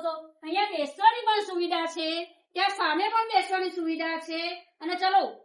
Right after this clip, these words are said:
તમે આવો, તમને બીજું પણ બતાવું. તો અહીંયા સંડાસ બાથરૂમની સગવડ છે, ત્યાં હાથ પગ ધોવા તો ત્યાં નહીં જ,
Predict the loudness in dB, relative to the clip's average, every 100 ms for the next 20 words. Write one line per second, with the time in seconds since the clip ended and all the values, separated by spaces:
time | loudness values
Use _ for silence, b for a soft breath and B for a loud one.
0 | -6 -2 2 2 2 2 2 0 -2 -4
1 | -6 -6 -8 -8 -8 -8 -8 -12 -16 _
2 | _ _ _ _ _ _ _ _ _ _
3 | _ _ -12 -4 -2 -2 -2 -2 -2 -6
4 | -6 -4 -2 0 0 -2 -6 -6 -4 -4
5 | -2 -4 -4 -4 -2 -2 -4 -18 _ -4
6 | -2 -2 -2 0 0 2 2 2 0 -4
7 | -4 -4 -6 -6